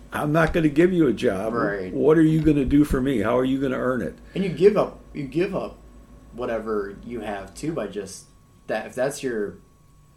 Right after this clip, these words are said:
Speaker 2: is that, if that's what you're hanging your balance on to get a job, you're also giving up a lot of ability to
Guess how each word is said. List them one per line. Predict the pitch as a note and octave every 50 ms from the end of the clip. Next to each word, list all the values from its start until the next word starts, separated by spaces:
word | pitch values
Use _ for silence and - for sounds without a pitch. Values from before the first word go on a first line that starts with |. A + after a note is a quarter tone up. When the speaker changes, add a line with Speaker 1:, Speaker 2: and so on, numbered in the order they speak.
| _ _ _ _ _ - A2 - -
Speaker 2:
is | C3+ B2+
that, | B2+ C3+ - C#3
if | B2
that's | C#3+ D#3 D#3+ -
what | F3+ E3+ -
you're | C#3+ B2+ A#2 A2 A2+ - - _ _ _ _ _ - -
hanging | C#3 C#3 D3 D#3 D3+ C#3 C3
your | A2+ G#2+
balance | F#2+ G2+ G2 G#2+ A#2+ B2 B2 A2+ G2+ - -
on | F#2+ F#2 F#2 F#2 F#2 F#2 F2+ F2 - _ _ _ _ _ _ _ _ _ _ _ _ _ _ _ _ - _ _ _ _ _ _ _ _ -
to | - C#3
get | B2 - - C3+ C3
a | B2 A2
job, | F#2 F2 G2+ A2 A2 A#2+ G#2 F2 F2+ F#2 F#2 - F#2 F2+ F2+ - _ _ _ _ _ _ _ _ _ _ _ _ _ _ -
you're | B2 C#3+ D3 D3
also | D#3 D#3+ D#3+ - C#3 C3
giving | B2 A#2+ C#3 B2+ B2+ B2+ B2+
up | B2 -
a | G#2 F#2+
lot | F#2+ F#2+ G2+ G#2+ A2+ A#2 A#2 A2+
of | A2 G2 G#2
ability | G#2 G2 F#2+ A2 A2 A2 A2 G#2+ G#2+ G2+ F#2+
to | - - - G#2 G2+ G2 F#2+ F#2 F#2 F2+